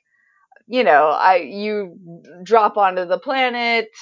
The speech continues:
and there are different zones, and the zones have different levels of dinosaur activity, and you have to do specific tasks, and while you're doing the task, the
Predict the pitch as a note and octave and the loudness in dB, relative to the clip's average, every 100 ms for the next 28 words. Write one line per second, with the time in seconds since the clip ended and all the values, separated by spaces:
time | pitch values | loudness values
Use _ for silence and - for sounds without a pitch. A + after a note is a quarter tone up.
0 | A3 F3+ F3+ F3 F3+ F3 F3 F3 F#3 F3+ | -10 -6 -6 -6 -8 -2 0 0 -2 -6
1 | F3+ F#3 A#3 A#3 G#3 G#3 G3+ F#3 F3+ F3 | -8 -2 -2 0 -2 -4 -8 -10 -8 -6
2 | F3+ F3+ F3 F3 F3+ E3+ F3 F3+ E3+ E3+ | -6 -4 -4 -4 -6 -6 -4 -4 -4 -8
3 | E3+ E3+ A3+ A#3 A3+ A#3 G3+ G3+ G#3+ F#3+ | -8 -8 -6 -6 -6 -8 -8 -6 -8 -6
4 | G3 F#3+ F#3 F#3+ E3 D#3+ F3+ E3 - _ | -6 -6 -8 -4 -4 -2 -2 -4 -6 _
5 | _ A3+ A3+ G#3+ G#3+ G#3+ F#3+ F3+ - C4+ | _ -4 -4 -4 -10 -8 -6 -8 -2 2
6 | A#3+ A#3 A#3+ G3+ F#3+ F#3 F3 F3 G#3+ G#3 | 4 2 -2 -10 -2 -2 -2 2 2 2
7 | G3 F#3 G3 F#3 F#3 - F3 E3 | -4 -2 0 0 -2 -6 -8 -8